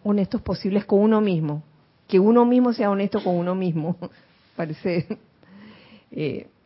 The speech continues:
una redundancia, pero no lo es, eh, porque a veces el,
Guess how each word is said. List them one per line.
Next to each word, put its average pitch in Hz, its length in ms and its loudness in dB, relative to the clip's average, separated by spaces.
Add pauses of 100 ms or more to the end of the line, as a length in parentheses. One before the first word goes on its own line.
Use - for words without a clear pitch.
(400)
una 170 120 0
redundancia, 170 640 -2
pero 175 220 -2
no 170 160 -2
lo 214 180 -2
es, 226 240 -4 (880)
eh, 151 360 -6 (1400)
porque 151 680 -8 (480)
a 165 80 -8
veces 208 420 -6 (1000)
el, 143 380 -8